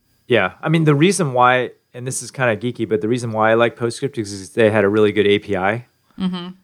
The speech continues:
Speaker 1: So I can, like, literally do whatever I want, like, outside of what they offer on the graphical interface.
Speaker 2: Yeah. So, but you're still using them for My Wife Quit.
Speaker 1: I'm using it for My Wife Quit, and they're not an e-commerce store. I'm not using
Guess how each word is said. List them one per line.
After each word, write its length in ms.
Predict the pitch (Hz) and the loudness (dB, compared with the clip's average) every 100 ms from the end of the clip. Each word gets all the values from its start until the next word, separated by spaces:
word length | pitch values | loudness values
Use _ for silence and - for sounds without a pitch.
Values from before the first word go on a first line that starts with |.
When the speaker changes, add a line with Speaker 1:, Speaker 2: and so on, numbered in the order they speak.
| _ | _
Speaker 1:
So 180 | - 117 | -2 0
I 140 | 127 | 0
can, 160 | 143 120 | -2 -6
like, 160 | 110 | -6
literally 320 | 110 110 107 | -6 -4 -4
do 200 | 101 104 101 | -6 -8 -10
whatever 360 | 98 101 101 | -8 -8 -6
I 100 | 98 | -8
want, 600 | 95 95 98 95 87 _ _ _ - | -8 -8 -8 -8 -12 _ _ _ -6
like, 180 | 113 - | -4 -2
outside 500 | 113 110 - 104 95 | -2 -2 0 0 0
of 140 | 95 85 | -2 -6
what 160 | 98 | -8
they 140 | 98 101 | -6 -6
offer 340 | 92 87 101 | -4 -4 -4
on 100 | 95 | -8
the 80 | 87 | -8
graphical 420 | 87 85 92 - | -6 -6 -6 -12
interface. 540 | 87 90 - 87 - _ _ _ _ | -10 -10 -12 -16 -18 _ _ _ _
Speaker 2:
Yeah. 160 | 175 - _ _ _ _ _ | -20 -20 _ _ _ _ _
So, 120 | 208 | -2
but 120 | 196 | 0
you're 160 | 202 240 | 4 2
still 320 | - - 208 | 2 -4 -2
using 200 | 190 175 | -2 -2
them 120 | 165 | -6
for 100 | 156 | -8
My 120 | 160 147 | -8 -8
Wife 200 | 135 - | -8 -10
Quit. 300 | - - - - _ - _ | -6 -6 -8 -20 _ -20 _
Speaker 1:
I'm 120 | 139 | 2
using 240 | 156 160 165 | 4 4 2
it 40 | |
for 100 | 147 | 0
My 140 | 135 | 2
Wife 240 | 127 123 - | 2 0 -4
Quit, 300 | - 147 - | -2 -2 -2
and 100 | 123 | -10
they're 100 | 117 | -8
not 180 | 117 123 | -4 -4
an 60 | 120 | -6
e-commerce 340 | 117 113 107 | -8 -8 -8
store. 160 | - 110 | -8 -8
I'm 140 | 113 | -4
not 140 | 127 | -4
using 300 | 131 123 127 | -2 -6 -8